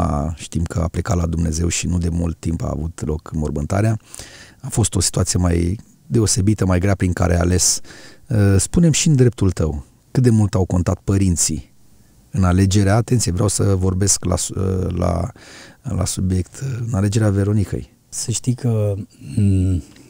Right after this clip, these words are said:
Speaker 2: și o să fac o legătură și cu ce ai spus mai devreme în plecarea ei. Să știi că ei s-au rugat și nu doar părinții, că familia mea s-a rugat pentru mine, deci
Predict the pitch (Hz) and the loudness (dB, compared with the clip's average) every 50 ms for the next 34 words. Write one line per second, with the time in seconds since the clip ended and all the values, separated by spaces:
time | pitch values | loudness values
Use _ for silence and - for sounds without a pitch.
0 | - _ - _ - - - - - - - 110 101 107 - 120 113 - 113 107 | -20 _ -20 _ -20 -14 -14 -12 -8 -2 -2 -2 -2 -2 -2 -2 0 0 2 2
1 | 95 101 95 - - 113 101 92 - - - - 101 - - 101 90 - - 107 | 2 0 -2 0 0 0 0 0 -2 -6 -4 -2 -2 2 2 2 2 0 -2 -2
2 | 92 95 90 87 90 82 90 90 87 82 82 92 90 - - 101 87 80 82 78 | 0 0 2 0 0 0 0 0 0 0 0 0 -2 -2 -2 -4 -4 -2 -2 -2
3 | 82 87 90 _ - - - - - - - - - - - - - - - - | -4 -4 -6 _ -18 -20 -20 -20 -18 -18 -18 -18 -18 -16 -16 -16 -16 -18 -20 -10
4 | - - 117 110 - 143 139 139 131 127 131 - - 123 113 104 95 85 92 92 | -4 -2 -2 0 0 2 4 4 4 4 4 4 4 2 4 2 2 2 4 4
5 | 95 98 110 - - - - - 120 107 110 123 127 120 120 120 110 101 - - | 4 4 2 2 0 -2 2 2 4 6 6 6 6 4 4 2 2 0 0 0
6 | 101 85 85 85 85 78 - - 80 - - 82 82 82 - - - 87 90 98 | 0 0 2 0 0 -2 -2 -4 -6 -4 0 0 0 0 0 0 0 2 4 4
7 | 117 135 131 110 90 76 73 76 71 64 65 - - 78 73 71 69 69 69 71 | 4 4 4 2 0 0 0 -2 -2 -2 -2 -4 -4 -4 -4 -4 -4 -4 -4 -4
8 | 69 - - 71 73 - - 71 76 78 80 71 67 - - - 60 - - - | -4 -2 -2 -2 -2 -2 -2 -2 -2 0 -2 -2 -4 -6 -6 -4 -4 -4 -2 -4
9 | - - | -4 -4